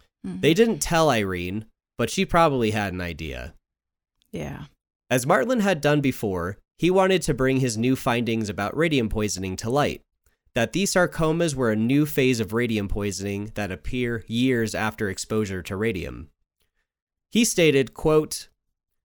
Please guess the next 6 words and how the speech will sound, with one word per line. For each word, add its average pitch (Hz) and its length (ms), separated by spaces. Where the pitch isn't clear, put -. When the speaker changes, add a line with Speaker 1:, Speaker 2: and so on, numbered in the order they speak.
Speaker 2:
"When 147 140
I 226 120
first 262 320
described 147 520
this 107 260
disease, 76 600